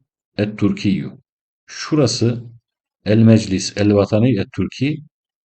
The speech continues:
Türkiye Büyük Millet Meclisi anlamında. Tam Türkçe karşılığı aslında Türk Ulusal Meclisi'dir.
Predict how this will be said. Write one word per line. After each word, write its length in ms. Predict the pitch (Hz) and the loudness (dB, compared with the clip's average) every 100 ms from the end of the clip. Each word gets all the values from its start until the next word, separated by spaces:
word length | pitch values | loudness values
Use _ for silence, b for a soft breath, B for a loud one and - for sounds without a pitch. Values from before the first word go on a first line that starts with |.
| _ _ | _ _
Türkiye 460 | - 104 - 104 | 0 0 2 2
Büyük 240 | 101 131 - | 4 0 2
Millet 300 | 92 104 - | 4 4 2
Meclisi 400 | 87 76 76 - | -6 -6 -8 -8
anlamında. 540 | 78 73 73 73 69 - _ _ _ _ _ _ - | -6 -6 -6 -8 -12 -14 _ _ _ _ _ _ 0
Tam 240 | 123 123 | 2 2
Türkçe 280 | 123 127 123 | 0 0 0
karşılığı 420 | 120 110 110 113 | 2 2 0 -2
aslında 320 | 104 - 123 139 - | -2 0 -2 -4 -4
Türk 140 | 147 - | -4 0
Ulusal 380 | 110 113 127 120 | 0 2 2 2
Meclisi'dir. 680 | 92 - 76 - - - | 2 -2 -10 -10 -16 -20